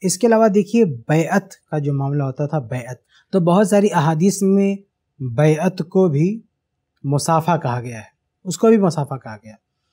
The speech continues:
और ये बात मुत्तफ़क़ अलैह है कि बैअत एक हाथ से होती थी।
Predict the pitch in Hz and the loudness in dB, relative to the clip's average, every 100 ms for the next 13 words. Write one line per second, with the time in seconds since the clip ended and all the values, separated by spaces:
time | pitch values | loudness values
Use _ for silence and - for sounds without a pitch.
0 | _ - 185 190 214 208 202 185 185 175 | _ -2 2 4 6 4 2 0 0 -4
1 | 180 180 202 180 185 185 151 123 147 170 | -2 0 0 0 -2 -6 -8 -4 -4 -6
2 | 185 _ 160 175 170 147 135 - - 165 | -10 _ -2 -2 -2 -6 -8 -8 -10 -10
3 | 123 120 113 _ | -10 -16 -20 _